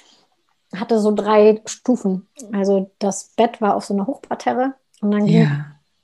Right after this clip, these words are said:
Speaker 1: drei Stufen runter ins Wohnzimmer und dann zur Küche. Und ich weiß, dass ich diese Stufen runtergegangen bin und auf einmal so ein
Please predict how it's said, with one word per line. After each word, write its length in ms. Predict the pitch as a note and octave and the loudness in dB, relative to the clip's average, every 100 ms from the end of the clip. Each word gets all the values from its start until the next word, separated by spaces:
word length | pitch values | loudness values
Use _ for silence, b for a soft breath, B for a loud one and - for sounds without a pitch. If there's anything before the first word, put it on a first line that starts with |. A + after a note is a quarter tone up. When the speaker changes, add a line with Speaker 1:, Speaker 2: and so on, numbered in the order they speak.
| - | -4
Speaker 1:
drei 180 | G#3+ G#3+ | 0 0
Stufen 320 | - C#4+ A#3+ | -2 -2 0
runter 420 | A#3+ A#3 A3 G#3+ | 0 0 -2 -4
ins 260 | G#3 G3+ G#3+ | -4 -4 -2
Wohnzimmer 340 | A3+ B3 A3+ | -2 -2 -4
und 100 | G#3 | -4
dann 120 | G3+ | -6
zur 120 | G#3 - | -6 -8
Küche. 360 | A#3+ A#3+ D#4 E4 _ _ _ _ _ _ | -8 -6 -8 -10 _ _ _ _ _ _
Und 100 | - | -4
ich 120 | G#3 G#3 | -2 0
weiß, 240 | G#3+ A3+ | 0 2
dass 180 | A3+ G#3+ | 0 -4
ich 120 | G#3 | -2
diese 480 | G#3+ G3+ G3 F#3+ G3+ B B B B B | 0 2 2 0 -4 B B B B B
Stufen 400 | - - D4 D4+ | -4 0 2 2
runtergegangen 680 | B3+ C4 C4+ C4 B3 C4 C4+ | 2 0 0 -2 0 0 0
bin 240 | C4 C4+ B3 | 0 0 0
und 180 | - G#3+ | -2 0
auf 200 | G3+ - | -2 -2
einmal 260 | A3 A3+ A3 | 2 4 2
so 180 | G#3 G#3 | 2 2
ein 220 | G#3 | 0